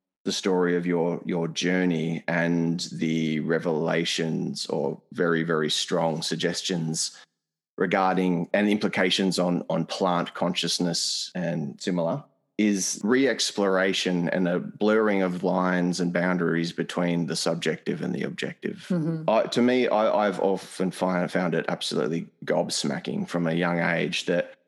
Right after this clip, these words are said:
Speaker 1: we revere the purely objectifiable, measurable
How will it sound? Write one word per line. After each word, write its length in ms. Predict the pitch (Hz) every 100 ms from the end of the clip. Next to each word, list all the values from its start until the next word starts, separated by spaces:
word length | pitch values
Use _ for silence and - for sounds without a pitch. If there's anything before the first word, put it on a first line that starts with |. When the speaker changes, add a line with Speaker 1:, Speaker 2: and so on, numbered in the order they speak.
| _ _ _ _
Speaker 1:
we 240 | - 104 107
revere 920 | 101 92 85 90 101 98 95 90 87 - _
the 180 | 95 90
purely 440 | 85 - 104 101 90
objectifiable, 1080 | 87 85 87 - - 87 85 82 85 82
measurable 960 | 78 90 90 87 87 85 85 85 82 82